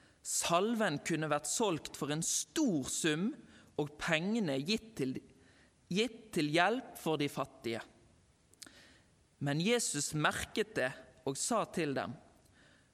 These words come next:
"Hvorfor plager dere henne? Hun har gjort en god gjerning mot meg. De fattige har dere alltid hos dere, men meg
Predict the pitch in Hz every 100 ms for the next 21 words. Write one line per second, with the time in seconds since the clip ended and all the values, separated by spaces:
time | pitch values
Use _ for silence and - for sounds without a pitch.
0 | _ 180 294 - 240 220 226 226 247 247
1 | 160 135 131 131 123 107 - - _ _
2 | _ _ _ _ _ _ - 165 175 196
3 | 202 - 170 165 - - 254 160 139 139
4 | 135 170 170 135 127 123 123 117 - -
5 | - _ _ _ _ _ _ _ _ -
6 | 139 - 185 - - 220 147 160 185 240
7 | 220 190 - 208 208 - - 139 196 -
8 | - 127 123 - - - - - - -
9 | 220 233 170 170 214 220